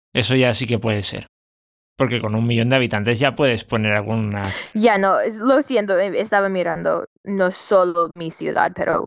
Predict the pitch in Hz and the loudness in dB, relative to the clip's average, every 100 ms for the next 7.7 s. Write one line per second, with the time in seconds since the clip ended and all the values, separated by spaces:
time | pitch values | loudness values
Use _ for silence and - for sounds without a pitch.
0 | - - - 165 - - - - 190 196 | -10 -16 -8 -8 -6 -4 -2 0 0 0
1 | 254 302 302 269 220 196 196 190 175 170 | -2 -2 0 0 0 -4 -6 -6 -4 -4
2 | 165 165 160 - _ _ 185 185 180 202 | -2 -4 -4 -14 _ _ -4 -2 2 0
3 | 214 208 185 175 170 160 160 160 151 170 | 0 -2 0 -2 0 -2 -2 -4 -4 -6
4 | 190 _ _ _ _ _ - - - - | -8 _ _ _ _ _ -12 -12 -10 -4
5 | 107 117 107 123 123 151 - - 110 113 | 2 4 4 0 0 0 0 -6 -2 0
6 | - 107 104 104 113 98 95 113 90 _ | 0 0 0 0 0 0 0 0 -2 _
7 | - 110 113 - 107 101 107 | -8 -6 -4 -4 -2 2 2